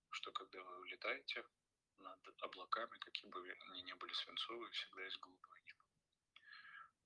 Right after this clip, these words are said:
Вот это простая и очень крепкая метафора. И мы над ней всегда ржем.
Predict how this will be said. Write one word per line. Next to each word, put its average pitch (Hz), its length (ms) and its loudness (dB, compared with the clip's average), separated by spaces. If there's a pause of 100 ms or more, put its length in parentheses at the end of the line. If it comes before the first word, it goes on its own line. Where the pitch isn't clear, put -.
(100)
Вот - 180 -4
это - 260 6 (400)
простая 156 520 10
и 101 500 -4 (140)
очень - 340 6 (840)
крепкая - 440 6
метафора. - 520 2 (800)
И - 60 -6
мы 123 100 2
над 117 160 2
ней 110 120 2
всегда 98 340 4
ржем. - 300 6